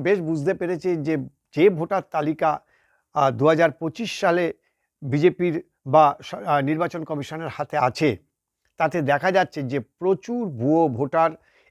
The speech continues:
এই ভোটার তালিকার মধ্যে রয়েছে।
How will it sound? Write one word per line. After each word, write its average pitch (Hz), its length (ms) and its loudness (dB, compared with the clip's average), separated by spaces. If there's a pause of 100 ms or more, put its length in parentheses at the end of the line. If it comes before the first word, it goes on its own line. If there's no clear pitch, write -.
(120)
এই 160 280 2 (280)
ভোটার 131 320 0 (100)
তালিকার 139 400 0
মধ্যে 131 340 -2
রয়েছে। 117 400 -4